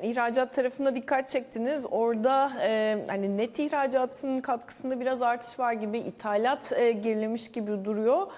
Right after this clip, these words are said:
E, ama hani böyle biraz söylemlerle veriler arasında bir uyumsuzluk var gibi. E, bu konuda neler söylersiniz acaba?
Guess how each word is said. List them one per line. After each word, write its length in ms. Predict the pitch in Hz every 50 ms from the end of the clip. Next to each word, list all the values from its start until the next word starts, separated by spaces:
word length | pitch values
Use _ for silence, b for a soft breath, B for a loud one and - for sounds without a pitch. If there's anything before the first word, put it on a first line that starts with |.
| B B B B B B
E, 300 | - 226 233 233 226 - -
ama 240 | - 247 302 349 330
hani 200 | 320 302 294 269
böyle 340 | 302 311 311 320 302 285 233 196
biraz 400 | 247 269 285 294 277 - - - - - - - -
söylemlerle 1200 | - - - - 247 240 247 254 262 269 269 277 269 285 285 285 294 285 277 262 254 262 269 285 - 202 196 190 208
veriler 440 | 233 240 240 254 262 269 277 269
arasında 520 | - - 247 254 247 - - 269 262 285 262
bir 60 | 277
uyumsuzluk 680 | 269 262 262 262 262 - - 262 262 262 285 277 -
var 180 | 302 311 302 277
gibi. 440 | 247 240 226 190 196 208 214 247 - B B B B B B
E, 320 | 190 220 208 196 190 196 208
bu 100 | 247 247
konuda 420 | - 320 302 294 294 254 294 320
neler 300 | 320 320 320 302 262 233
söylersiniz 680 | 226 - - 214 202 190 190 196 196 - 202 180 180
acaba? 420 | 190 180 175 175 160 156 160 -